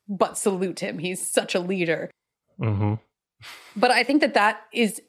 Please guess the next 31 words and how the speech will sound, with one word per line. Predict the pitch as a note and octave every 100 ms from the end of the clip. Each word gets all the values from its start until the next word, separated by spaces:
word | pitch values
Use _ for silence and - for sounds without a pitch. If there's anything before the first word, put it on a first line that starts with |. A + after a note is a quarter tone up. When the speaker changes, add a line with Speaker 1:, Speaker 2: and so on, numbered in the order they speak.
| _ - G#3
Speaker 1:
uh, | F#3+ F3+ E3+ - -
a | A3
really | A3+ C4+
big | A3+ F#3+ G3
part | - F3+ F#3
of | E3+ E3+ -
the | F3
conversation | - F3+ E3+ E3 F3+ E3 F3 D#3+
about, | D#3 D#3+ D#3 - - _ _ - -
um, | G3 E3 D3+ E3+ F3+
you | G#3+
know, | F#3 E3
it's | A3 A3+
about | B3+ -
succession | A3 - G3+ - D#4+ F4+ F4 F4 _ -
in | A3 G#3 G3+ G3
the | F#3
sense | F#3 F#3 F#3+ F#3+
of | F3+ F3 - - _ _ _ _ _ -
who | - A3+
is | G3 F3+
going | G3+ G3 G3
to | F3
be | F3+ F#3
the | F3+
leader | D#3 E3+ F3+ F3
of | E3 E3
Rome. | E3 F#3+ A#3+ C#4 - - - -
Um, | A#3 G#3+ F#3+ F3 E3+ E3+ _ -
you | G3+
know, | E3+ F3+ F#3+